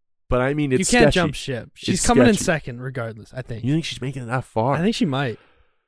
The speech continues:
Speaker 1: We'll see. We'll see. So basically, we talked about Kelly's ridiculously normal. She's
Speaker 2: Mm-hmm.
Speaker 1: not that into the process. She's being overly realistic about it. You're in a fantasy environment.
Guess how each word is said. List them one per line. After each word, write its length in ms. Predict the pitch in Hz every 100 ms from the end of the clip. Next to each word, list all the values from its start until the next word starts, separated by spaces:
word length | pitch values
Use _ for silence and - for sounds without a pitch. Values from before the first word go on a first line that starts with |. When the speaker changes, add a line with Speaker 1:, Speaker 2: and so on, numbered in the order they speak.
| _ _ -
Speaker 1:
We'll 140 | 185
see. 360 | - 180 156 101
We'll 180 | 139
see. 280 | - - 117
So 200 | 104 165
basically, 800 | 127 190 247 220 208 196 190 156 - _ _ _ _ _ _ _ 143
we 100 | 160
talked 360 | - 196 190 156
about 340 | 143 131 - _ _ _ - -
Kelly's 340 | 143 151 120
ridiculously 500 | 120 113 110 101 107
normal. 460 | 92 87 85 90 -
She's 300 | - 131 113
Speaker 2:
Mm-hmm. 120 | 139
Speaker 1:
not 360 | 147 160 170 -
that 240 | 147 151 147
into 200 | 139 -
the 80 | 120
process. 680 | - 104 - 104 98 - - _
She's 300 | - 160 143
being 520 | 113 185 202 196 180 156 - -
overly 520 | 160 160 170 151 131
realistic 680 | 117 139 123 120 - 123 113
about 340 | 95 101 92
it. 100 | 90
You're 240 | 135 208 220
in 160 | 240
a 100 | 143
fantasy 760 | - _ 143 143 139 135 - 113
environment. 540 | 101 104 98 98